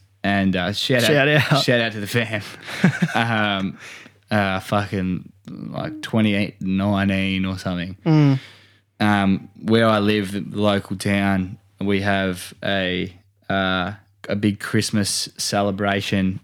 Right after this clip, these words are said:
Speaker 1: at the, um, at the pub that goes on a Christmas Eve.
Speaker 2: Yep.
Speaker 1: And I've been going there for, like, the last, fucking, like, since I was eighteen. So what, five years?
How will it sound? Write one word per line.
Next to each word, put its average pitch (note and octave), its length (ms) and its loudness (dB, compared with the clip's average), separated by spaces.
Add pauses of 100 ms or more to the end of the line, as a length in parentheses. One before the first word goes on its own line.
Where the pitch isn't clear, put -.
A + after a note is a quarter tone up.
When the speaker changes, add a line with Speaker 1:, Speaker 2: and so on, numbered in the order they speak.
Speaker 1:
at F#2 160 -2
the, F#2 380 -2
um, F#2 340 -4
at F2+ 120 -6
the - 60 -12
pub G2 400 -2 (100)
that G2 100 -6
goes G2+ 320 -2
on F#2+ 160 0
a F#2+ 40 -6
Christmas - 440 -2
Eve. F#2+ 260 -4 (240)
Speaker 2:
Yep. C#3 420 2
Speaker 1:
And G#2+ 80 2
I've G#2+ 160 2
been A2 140 4
going G#2 320 2
there G2 200 0
for, G2 160 -4
like, F#2+ 240 0
the F#2 100 -4
last, F2+ 520 -4 (200)
fucking, - 800 -18 (100)
like, F2 160 -12 (160)
since C3+ 260 2
I A#2 140 4
was G#2 100 2
eighteen. G2 420 0
So F#2+ 220 -6
what, F#2+ 260 -6
five A2 360 2
years? G2+ 300 -2